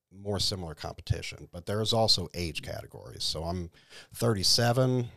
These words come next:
so I'm in Submaster. Um, I weigh in for the seventy-five kilo class, so that's between about a hundred and forty-nine and I think the top end's, uh, one sixty-five point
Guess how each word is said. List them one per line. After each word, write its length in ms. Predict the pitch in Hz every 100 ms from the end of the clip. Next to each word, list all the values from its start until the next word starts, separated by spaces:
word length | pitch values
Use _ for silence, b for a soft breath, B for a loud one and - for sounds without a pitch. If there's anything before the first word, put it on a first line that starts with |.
| _ -
so 260 | - 87
I'm 480 | 85 90 87 85 82 85
in 240 | 80 76
Submaster. 880 | - 98 80 73 65 64 - - - - _ _ _ _ _ _ _ 82
Um, 440 | 85 80 78 69 -
I 680 | 87 95 95 95 90 90 87
weigh 580 | 85 87 95 90 87 87
in 240 | 87 85 80
for 180 | 90
the 80 | 76
seventy-five 680 | - 98 92 90 90 87 80
kilo 300 | 92 87 78
class, 420 | - 80 78 76
so 640 | - 82 78 76 71 69 - _ 76
that's 580 | 82 85 73 - - - _
between 420 | - - 80 78
about 300 | 71 76 73
a 40 |
hundred 340 | 73 90 85 76
and 100 | 73
forty-nine 880 | 87 76 71 78 76 73 73 73 71
and 560 | - 71 73 76 71 73
I 600 | - _ _ _ _ _
think 140 | 92 82
the 80 | 78
top 320 | - 80 -
end's, 320 | 78 73 - _ 78
uh, 220 | 78 76
one 260 | 71 85 82
sixty-five 680 | - - 76 - 73 71
point 240 | - 78